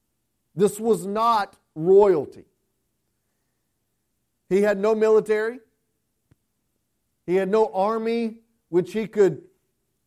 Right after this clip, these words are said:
call at his beck and call. He had no army. He had no military that, that he could send out and dispatch at his behest. Not only did he have no military, he had no palace.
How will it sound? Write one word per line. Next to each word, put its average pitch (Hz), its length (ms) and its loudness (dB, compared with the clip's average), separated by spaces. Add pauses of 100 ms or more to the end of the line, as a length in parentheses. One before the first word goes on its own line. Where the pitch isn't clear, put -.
(400)
call 220 480 2
at 165 80 -4
his 160 120 -8
beck 185 280 -6
and 190 120 -8
call. 214 180 -2
He 196 100 -2
had 208 120 0
no 208 200 -2
army. 220 500 -6 (220)
He 190 80 -6
had 208 120 -4
no 208 140 -4
military 220 540 -2
that, 190 180 -6
that 190 140 -6
he 208 100 -4
could 170 160 -8
send 220 340 -8
out 208 240 -4
and 170 160 -10
dispatch 208 920 -8 (400)
at 180 100 -6
his 175 220 -2
behest. 202 580 -4 (1700)
Not 214 220 -2
only 226 260 -2
did 208 180 -4
he 202 80 -2
have 208 200 -2
no 208 220 -4
military, 220 720 -2 (200)
he 208 60 -6
had 226 180 -2
no 240 140 -2
palace. 240 760 -10